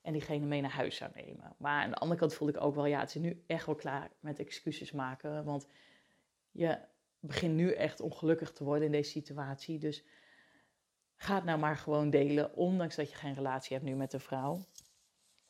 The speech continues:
Maar ja, op de een of andere manier kwam het nooit goed uit om te zeggen. Want ik, elke keer ging ik weer naar mijn ouders, dacht ik: "Nu ga ik het echt zeggen." Maar er was altijd iets belangrijkers. Of de cavia van mijn zusje ging dood, of de auto moest naar de garage.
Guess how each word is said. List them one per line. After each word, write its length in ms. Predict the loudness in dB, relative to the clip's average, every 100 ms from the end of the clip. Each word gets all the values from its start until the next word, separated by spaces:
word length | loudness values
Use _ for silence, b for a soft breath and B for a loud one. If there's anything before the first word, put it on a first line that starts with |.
| _ _ -20 B B
Maar 100 | 0
ja, 60 | 0
op 60 | 2
de 140 | 6
een 100 | 6
of 80 | 6
andere 200 | 4 4
manier 400 | 4 4 4 2 B _
kwam 160 | 2
het 100 | 2
nooit 260 | 6 6 4
goed 200 | -2 -6
uit 220 | -4 -6
om 120 | -6
te 100 | -8
zeggen. 400 | -6 -6 -6 -10 -8
Want 120 | -10
ik, 60 | -12 _
elke 220 | -2 0
keer 120 | -4
ging 120 | -2
ik 60 | -4
weer 100 | -2
naar 100 | -2
mijn 120 | 0
ouders, 200 | 0 -2
dacht 220 | -8 -10
ik: 80 | -10
"Nu 100 | -8
ga 100 | -8
ik 100 | -14
het 100 | -18
echt 120 | -18 -12
zeggen." 340 | -12 -4 -2
Maar 180 | 0 -2 B B B B 2
er 80 |
was 160 | 4 8
altijd 260 | 8 8 6
iets 420 | 0 -2 -8 -12
belangrijkers. 760 | 0 0 2 -2 -2 -2 -2 -2
Of 100 | -6
de 100 | -10
cavia 400 | -8 -10 -4 -6
van 140 | -4 -6
mijn 140 | -4
zusje 280 | -4 -4 -6
ging 220 | -6 4
dood, 300 | 6 6 4
of 120 | -6
de 100 | 0
auto 380 | 4 4 6 4
moest 200 | 2 0
naar 140 | -2
de 80 | -2
garage. 540 | -4 -2 -2 -2 -6